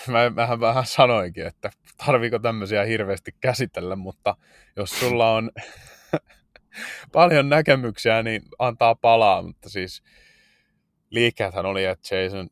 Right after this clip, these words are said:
Suckers tuli tuolta Arizonasta Nashvilleen sekä sitten Anthony Bevi-, Beauvillierin hankkivat Blackhawksista, joka oli varmaan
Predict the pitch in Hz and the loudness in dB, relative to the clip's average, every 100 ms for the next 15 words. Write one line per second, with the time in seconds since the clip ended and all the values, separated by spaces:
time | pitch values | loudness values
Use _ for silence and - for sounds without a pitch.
0 | _ _ - - 113 - 101 92 - 107 | _ _ -20 0 0 0 -6 -8 -6 -2
1 | 104 92 95 85 82 90 - - _ - | -2 0 -2 -2 -4 -6 -8 -20 _ -20
2 | - - - - - _ _ _ _ _ | -18 -18 -18 -20 -20 _ _ _ _ _
3 | _ 151 185 165 151 143 139 127 - 139 | _ 6 8 8 8 8 6 0 2 0
4 | - 131 123 - 107 107 104 104 110 107 | 2 -2 -2 -2 -2 0 -2 -4 -6 -8
5 | 104 _ 110 101 107 107 110 107 107 101 | -8 _ -8 -6 -6 -4 -4 -2 -2 -2
6 | 107 110 - - 120 123 131 131 117 104 | 0 -2 -4 -4 0 2 2 4 4 4
7 | 98 98 101 98 - 90 95 - _ _ | 2 -4 -6 -10 -8 -6 -6 -8 _ _
8 | _ 104 101 - 95 92 - 98 - 101 | _ 0 0 0 0 -2 -4 -16 -8 -8
9 | - _ _ _ _ _ - - 98 92 | -8 _ _ _ _ _ -14 -4 -2 -2
10 | 95 95 92 95 | -4 -6 -8 -12